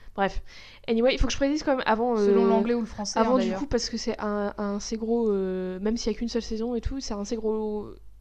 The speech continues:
Speaker 1: lore et concept et univers. Il faut que je précise quand même deux, trois trucs. C'est une série réalisée par Junji Nishimura, qui est un homme, et scénarisée par Okada Mari, Oyamada Fukiyoshi et Yamatoya Akatsuki.
Speaker 2: C'est,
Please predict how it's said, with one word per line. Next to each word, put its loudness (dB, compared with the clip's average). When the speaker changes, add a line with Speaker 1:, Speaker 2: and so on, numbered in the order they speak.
Speaker 1:
lore 4
et -4
concept -2
et -2
univers. -6
Il -10
faut 2
que -2
je -6
précise -4
quand -4
même -2
deux, 0
trois -6
trucs. -8
C'est 2
une -2
série 0
réalisée 2
par -2
Junji -4
Nishimura, -4
qui -8
est -8
un -10
homme, -2
et 0
scénarisée -4
par -4
Okada -2
Mari, -4
Oyamada -2
Fukiyoshi -6
et 0
Yamatoya -2
Akatsuki. -6
Speaker 2:
C'est, -8